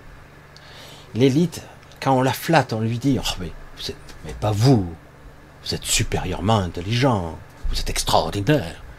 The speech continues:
Vous voyez les chevilles qui enflent, les têtes qui gonflent. Et, euh, ils se croient supérieurs, alors qu'en fait, ce sont des êtres inférieurs.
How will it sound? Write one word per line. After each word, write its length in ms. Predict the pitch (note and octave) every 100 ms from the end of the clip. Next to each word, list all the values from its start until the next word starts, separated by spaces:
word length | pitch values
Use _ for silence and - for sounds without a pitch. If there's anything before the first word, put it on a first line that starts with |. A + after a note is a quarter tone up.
| - - E2+
Vous 140 | E2+
voyez 200 | F2 G2+
les 80 | F#2+
chevilles 480 | - G2+ F2+ G2+ F#2
qui 180 | - G2
enflent, 260 | A2 -
les 100 | E2+
têtes 280 | E2+ E2+ -
qui 120 | -
gonflent. 400 | E2+ A2 A2 - - - - - - - - - -
Et, 200 | A2 G#2
euh, 220 | F#2 F2+
ils 60 |
se 100 | F2
croient 300 | - - B2
supérieurs, 520 | G#2+ - A2 C3+ C#3 D#2+
alors 200 | F#2 B2
qu'en 140 | -
fait, 240 | F2+ D#3 D#3+
ce 200 | - -
sont 60 | B2+
des 220 | F2+ C#3
êtres 200 | C#3 - -
inférieurs. 840 | F3+ F#3 E3+ - E2 E2+ D#2+ D2